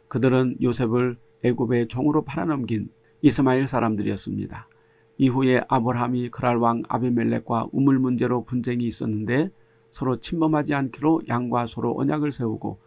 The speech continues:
그 이름을 브엘세바, 맹세 우물이라고 불렀습니다. 그리고 아브라함은 그곳에 에셀나무를 심고 여호와의 이름 즉 예수 그리스도를 부르며 예배했고 후에 그늘이 되어 나그네들의 쉼터가 되었다고 합니다.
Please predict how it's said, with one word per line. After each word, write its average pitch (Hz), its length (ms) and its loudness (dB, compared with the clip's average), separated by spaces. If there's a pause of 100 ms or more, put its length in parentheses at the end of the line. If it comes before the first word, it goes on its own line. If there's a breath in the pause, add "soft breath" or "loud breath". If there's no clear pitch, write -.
(200 soft breath)
그 127 120 -2
이름을 117 400 2
브엘세바, 131 720 -2 (180)
맹세 123 340 0
우물이라고 117 760 -2
불렀습니다. 113 720 -8 (440 soft breath)
그리고 120 300 2
아브라함은 117 560 2
그곳에 117 500 -4 (160)
에셀나무를 127 680 2
심고 127 600 -4
여호와의 120 440 2
이름 113 360 -2
즉 - 260 -2
예수 147 380 2
그리스도를 147 540 0
부르며 110 500 -4
예배했고 123 680 0 (180)
후에 135 340 4 (140)
그늘이 117 360 2
되어 113 380 0
나그네들의 110 640 -2
쉼터가 151 500 -6
되었다고 120 460 -4
합니다. 101 520 -10